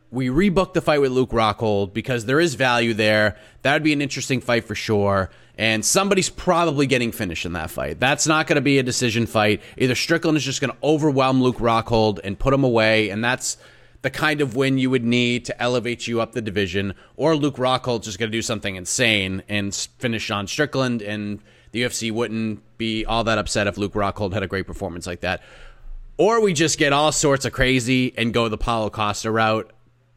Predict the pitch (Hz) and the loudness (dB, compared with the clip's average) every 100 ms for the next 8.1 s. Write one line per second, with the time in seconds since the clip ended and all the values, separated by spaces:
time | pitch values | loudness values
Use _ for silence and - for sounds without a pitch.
0 | - 135 175 180 170 165 147 143 135 127 | -2 0 2 0 0 0 2 2 4 2
1 | 120 139 - 120 - 127 120 117 - 120 | 0 -2 -2 -4 -2 -4 -2 0 2 0
2 | - 123 123 - - - - - 120 123 | -2 -4 -4 -6 -16 -20 -20 -10 -6 -2
3 | 139 170 185 165 160 139 147 143 135 - | -2 2 2 2 0 0 2 2 0 0
4 | 135 135 135 131 - _ _ _ - 143 | 0 0 0 -4 -12 _ _ _ -4 0
5 | 165 160 151 139 160 143 143 135 135 135 | 2 2 2 2 0 0 0 0 0 0
6 | 135 139 135 131 131 - 107 120 123 127 | 0 0 -2 -2 -2 -4 -8 -6 -2 -2
7 | 127 123 123 113 120 110 117 117 113 98 | -2 -2 -4 -2 -2 -2 -4 -4 -4 -2
8 | 95 | -4